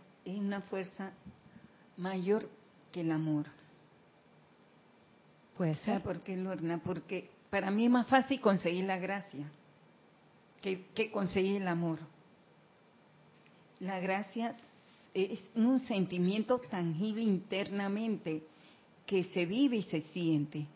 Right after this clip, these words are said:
Speaker 1: Pero el amor es pasajero. Hola, te quiero y, y adiós.
Speaker 2: Ujú.
Speaker 1: Entonces
Speaker 2: Ah, tú estás hablando de, del amor común y
Speaker 1: Sí,
Speaker 2: corriente,
Speaker 1: común y
Speaker 2: no del
Speaker 1: corriente.
Speaker 2: amor de los
Speaker 1: No,
Speaker 2: maestros
Speaker 1: no,
Speaker 2: ni de la
Speaker 1: no.
Speaker 2: presencia de Dios. Ajá.
Speaker 1: Entonces, el, la gratitud yo lo encuentro más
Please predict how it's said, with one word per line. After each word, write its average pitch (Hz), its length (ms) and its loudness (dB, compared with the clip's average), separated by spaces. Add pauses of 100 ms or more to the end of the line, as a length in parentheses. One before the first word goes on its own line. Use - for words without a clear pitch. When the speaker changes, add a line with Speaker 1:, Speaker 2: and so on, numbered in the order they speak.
(460)
Speaker 1:
Pero 220 200 6
el 226 140 6
amor 226 260 6
es 262 100 4
pasajero. 240 800 6
Hola, 254 340 6 (140)
te 190 140 -2
quiero 226 260 0
y, 220 160 0
y 185 200 0
adiós. 196 320 -2 (1200)
Speaker 2:
Ujú. 175 520 -4 (200)
Speaker 1:
Entonces 190 140 2
Speaker 2:
Ah, 202 100 10
tú 208 60 6
estás 208 220 8
hablando 226 480 6
de, 196 260 4
del 180 220 4
amor 185 340 2 (320)
común 202 260 2
y 220 60 2
Speaker 1:
Sí, 247 60 6
Speaker 2:
corriente, 190 260 8
Speaker 1:
común 233 340 12
y 262 80 10
Speaker 2:
no 208 160 0
del 208 100 8
Speaker 1:
corriente. 226 240 12
Speaker 2:
amor 185 220 8
de 202 80 6
los 190 120 2
Speaker 1:
No, 180 40 0
Speaker 2:
maestros 208 440 6
Speaker 1:
no, 202 60 6
Speaker 2:
ni 180 60 6
de 165 80 8
la 160 80 6
Speaker 1:
no. 156 60 2
Speaker 2:
presencia 170 440 0
de 156 60 2
Dios. 151 260 -4
Ajá. 160 360 -4
Speaker 1:
Entonces, 208 540 4
el, 208 200 2 (140)
la 196 120 6
gratitud 196 560 4 (140)
yo 233 140 10
lo 233 120 10
encuentro 226 500 10
más 233 340 6